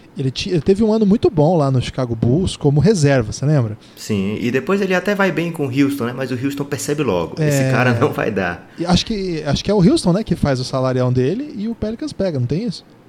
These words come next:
Speaker 2: É, ele pega, mas o Houston fez um salarião de três anos apenas.
Speaker 1: É.
Speaker 2: Só pra tirar do Bulls, né? Que tinha aquela poison pill, né? Que depois,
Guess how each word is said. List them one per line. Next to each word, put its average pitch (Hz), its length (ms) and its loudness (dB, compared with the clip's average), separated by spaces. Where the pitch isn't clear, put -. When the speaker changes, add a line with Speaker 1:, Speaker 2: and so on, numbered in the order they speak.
Speaker 2:
É, 87 240 -4
ele 95 120 -4
pega, 104 460 -2
mas 113 180 -2
o 110 40 -2
Houston 143 260 0
fez 123 180 -2
um 120 60 -4
salarião 113 560 0
de 127 100 -8
três 214 300 -2
anos 107 260 -2
apenas. - 540 -8
Speaker 1:
É. 135 260 -4
Speaker 2:
Só 139 180 -4
pra 175 120 -2
tirar 139 340 0
do 104 100 -4
Bulls, 90 360 -8
né? 107 140 -6
Que 107 100 -14
tinha 104 140 -6
aquela 98 200 -2
poison 107 420 -2
pill, 95 380 -4
né? 92 160 -6
Que 110 100 -14
depois, 98 460 -6